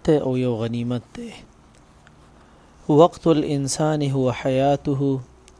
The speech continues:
إن شغله بالخير والصلاح، وما فيه منفعته سعد وأفلح.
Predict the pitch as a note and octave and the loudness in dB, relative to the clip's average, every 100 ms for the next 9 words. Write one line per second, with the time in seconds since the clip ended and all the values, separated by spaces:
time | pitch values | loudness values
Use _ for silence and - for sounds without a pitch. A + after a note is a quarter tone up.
0 | _ C#3+ C3+ - C#3 B2+ D3+ D3+ D3 C#3 | _ -4 -4 0 0 2 2 2 2 0
1 | B2+ A#2+ - - C#3+ C#3 B2+ B2 - - | 0 -4 -8 -6 -4 -2 -2 -4 -8 -6
2 | C3 C#3 D3 - - _ - - - - | 0 2 2 -2 -16 _ -20 -20 -20 -20
3 | - C3 B2+ C3+ C#3+ C#3 D#3+ D3+ C#3+ C3+ | -2 0 2 2 0 0 -4 -2 -2 -2
4 | B2+ - C3 B2 C#3 D3+ D3 C#3 - D3 | -4 -4 0 0 0 -2 -2 -2 0 0
5 | C3 C3 B2 A#2+ - C3 - B2 B2+ - | 0 -2 -2 -2 -4 -8 -6 -6 -6 -12